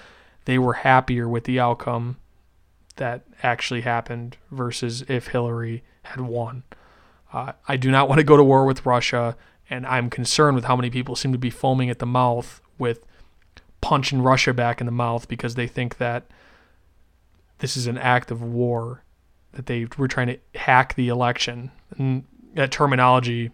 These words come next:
hacking the election, too, I think gives some further negative connotations when really if you phrase what happened, even if it was Russia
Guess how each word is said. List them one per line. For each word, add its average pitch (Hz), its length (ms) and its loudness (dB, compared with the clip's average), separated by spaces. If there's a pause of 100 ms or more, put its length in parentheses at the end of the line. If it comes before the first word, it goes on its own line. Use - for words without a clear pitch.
hacking 131 540 0
the 123 100 -4
election, 123 500 -6
too, 127 260 -2
I 123 60 -2
think 123 320 -6 (1500)
gives 139 240 0
some 123 320 -2 (360)
further 147 440 6
negative 127 360 2
connotations 120 720 -4
when 120 140 -6
really 123 220 -2
if 120 100 -10
you 123 80 -10
phrase 123 380 -4
what 123 360 -2
happened, 123 520 -2
even 147 200 2
if 135 140 -2
it 131 80 -2
was 131 380 2
Russia 120 580 -2